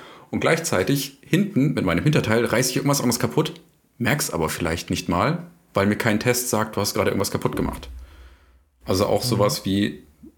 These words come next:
Speaker 1: mangelnde Testabdeckung fällt auf jeden Fall unter den Punkt Technical Debt, weil das dann auch wieder
Speaker 2: Ja.
Speaker 1: unerwartete Mehrarbeit mitbringt.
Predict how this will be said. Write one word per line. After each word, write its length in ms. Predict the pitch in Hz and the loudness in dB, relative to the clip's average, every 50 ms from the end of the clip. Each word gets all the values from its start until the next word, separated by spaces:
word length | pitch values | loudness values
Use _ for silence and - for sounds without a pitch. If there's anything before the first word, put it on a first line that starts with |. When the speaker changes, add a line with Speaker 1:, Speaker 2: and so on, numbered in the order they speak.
| _ - | _ -2
Speaker 1:
mangelnde 420 | - 98 98 104 98 90 87 - | 0 2 2 2 2 0 0 0
Testabdeckung 760 | - 135 160 156 - - - - 87 87 - 117 120 151 - - - - - _ _ _ _ - | 0 0 0 0 0 -2 -2 0 -2 -2 0 0 0 0 0 -2 -6 -14 -20 _ _ _ _ -4
fällt 220 | - 107 98 - | 0 0 0 0
auf 80 | - - | 0 -2
jeden 160 | - - 107 110 | 0 0 0 2
Fall 180 | - 135 120 | 2 0 0
unter 180 | 123 117 110 113 | 0 0 0 2
den 120 | 110 110 110 | 0 0 0
Punkt 220 | - 110 107 - | -2 -4 -2 -2
Technical 320 | 120 - 123 117 - - | -2 -4 -4 -2 -2 0
Debt, 260 | - 101 147 156 - - - - _ _ _ _ _ _ _ _ _ _ _ _ _ _ _ _ _ _ - | 2 2 0 0 -4 -10 -16 -20 _ _ _ _ _ _ _ _ _ _ _ _ _ _ _ _ _ _ -2
weil 160 | - 95 90 | 0 2 2
das 180 | 82 98 - - | 2 2 0 0
dann 140 | - 107 101 | 0 0 2
auch 220 | 110 110 - - - | 2 0 0 0 0
wieder 140 | 110 104 | 2 2
Speaker 2:
Ja. 60 | - - | 2 2
Speaker 1:
unerwartete 520 | - 123 113 110 98 98 101 - - - 107 | 2 2 2 2 2 0 0 -2 -2 -2 0
Mehrarbeit 440 | 95 95 92 85 80 80 78 76 78 | 0 2 2 0 0 -2 -2 -2 -4
mitbringt. 380 | 76 - - 73 71 71 - | -8 -8 -8 -8 -8 -8 -10